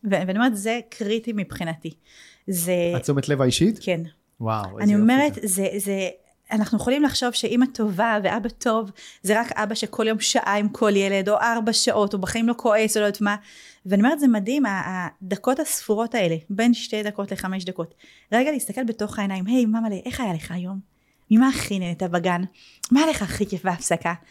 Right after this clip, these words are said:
Speaker 1: היה משהו שהיה לך קצת יותר מאתגר?" וממש אחד, אחד, אחד. וברגע שזה ממש שתי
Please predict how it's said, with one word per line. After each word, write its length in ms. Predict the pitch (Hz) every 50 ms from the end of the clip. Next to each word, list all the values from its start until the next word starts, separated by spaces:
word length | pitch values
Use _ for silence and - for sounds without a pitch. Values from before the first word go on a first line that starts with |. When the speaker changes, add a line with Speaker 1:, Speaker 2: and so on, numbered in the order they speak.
| - - - - -
Speaker 1:
היה 140 | 202 202 214
משהו 180 | 208 214 214 -
שהיה 140 | - 202
לך 100 | 208 -
קצת 120 | 214 - -
יותר 260 | 160 156 - 202 196
מאתגר?" 460 | 208 208 196 196 233 202 214 214 214 220 214 _ _ _ - - _ _ _ -
וממש 340 | 208 226 339 427 - - - _ - 214
אחד, 400 | - - - - 269 269 277 277 254 - - 220
אחד, 320 | - - - 214 214 214 - 202
אחד. 320 | - - - 190 175 170 165 170 - _ _ _ _ - - _ -
וברגע 320 | 190 208 190 226 285 370 415
שזה 260 | 359 - 269 214 226 208
ממש 360 | 220 269 359 - - - -
שתי 140 | - 311